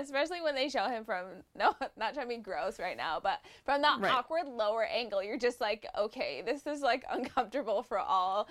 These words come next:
Speaker 1: filming, watching, and who are actually
Speaker 2: Oh,
Speaker 1: involved."
Speaker 2: exactly.
Speaker 1: <laughs>
Speaker 2: And
Speaker 1: But it
Speaker 2: it's
Speaker 1: just
Speaker 2: funny, he
Speaker 1: seems like,
Speaker 2: actually,
Speaker 1: yeah.
Speaker 2: he says in an I T M, um,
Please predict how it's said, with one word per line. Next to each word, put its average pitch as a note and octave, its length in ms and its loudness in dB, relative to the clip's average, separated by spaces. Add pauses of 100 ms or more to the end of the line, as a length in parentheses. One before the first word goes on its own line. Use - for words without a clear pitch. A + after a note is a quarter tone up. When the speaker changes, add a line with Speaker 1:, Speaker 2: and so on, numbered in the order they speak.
(160)
Speaker 1:
filming, B3 600 0
watching, F#3 680 -2
and F#3 120 -2
who A3 140 -6
are E3+ 100 -2
actually A#2 440 -2
Speaker 2:
Oh, G3 180 4
Speaker 1:
involved." D3+ 280 2
Speaker 2:
exactly. - 540 -4
Speaker 1:
<laughs> - 60 -20 (640)
Speaker 2:
And C4 140 6
Speaker 1:
But C#4+ 80 4
it D4+ 40 6
Speaker 2:
it's - 100 2
Speaker 1:
just D#4+ 60 2
Speaker 2:
funny, C#4 200 2
he E4 100 0
Speaker 1:
seems C4+ 160 2
like, - 0 -
Speaker 2:
actually, C4+ 340 2
Speaker 1:
yeah. B3 160 2 (640)
Speaker 2:
he D4 320 0
says G3+ 460 0
in A3 160 -2
an G#3+ 100 0
I G3+ 160 0
T G3+ 240 -2
M, F#3+ 340 0 (560)
um, G3 500 0